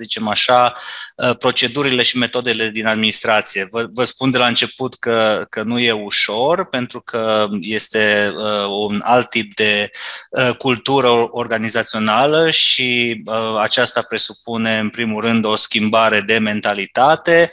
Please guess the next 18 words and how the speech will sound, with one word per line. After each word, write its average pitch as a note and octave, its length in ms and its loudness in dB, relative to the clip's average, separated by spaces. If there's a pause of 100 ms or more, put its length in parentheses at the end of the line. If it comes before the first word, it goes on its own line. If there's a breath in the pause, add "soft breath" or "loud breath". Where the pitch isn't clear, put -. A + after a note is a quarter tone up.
(340 loud breath)
um, B2 560 4
și - 200 4
apoi, C#3+ 400 2
bineînțeles, C3 460 -4
că B2 120 -6
trebuie B2 320 -2
să - 140 2
venim A#2 300 0
și - 160 0
cu B2 120 -8
soluții A#2 420 -2
digitale, A2 600 0
cu A#2+ 160 -6
instrumente A2+ 640 0
noi, C3+ 500 2
care B2+ 360 0
să A2+ 220 0
fie, A#2 640 2